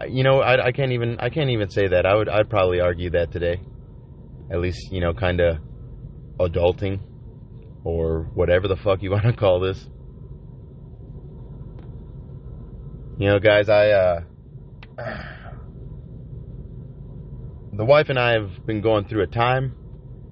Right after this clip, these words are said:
and that's, that is why I'm, I'm in a fucking van down by the river, down by the ocean right now. You know, I'm, I'm really, I do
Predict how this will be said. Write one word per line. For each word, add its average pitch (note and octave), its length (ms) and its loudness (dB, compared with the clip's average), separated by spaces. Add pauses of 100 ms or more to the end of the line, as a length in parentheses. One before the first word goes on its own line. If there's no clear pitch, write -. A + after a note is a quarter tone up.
(600)
and F2+ 180 2
that's, G#2+ 440 4 (1000)
that A2 160 8
is A#2+ 200 4
why F#2+ 260 8
I'm, F2+ 280 2
I'm F#2+ 140 -2
in F#2 60 0
a F2 60 0
fucking A2+ 440 0
van G#2 420 2 (880)
down G#2 300 6
by G2+ 200 8
the G#2 100 0
river, E2 340 -2 (880)
down A#2+ 180 6
by B2 120 8
the A#2+ 80 8
ocean A2 360 4 (180)
right F#2 160 -4
now. G#2 260 2 (1160)
You F#2+ 100 0
know, F#2+ 160 8
I'm, G2 220 4
I'm G2 160 0
really, A2 420 6
I G2 160 2
do A2+ 360 0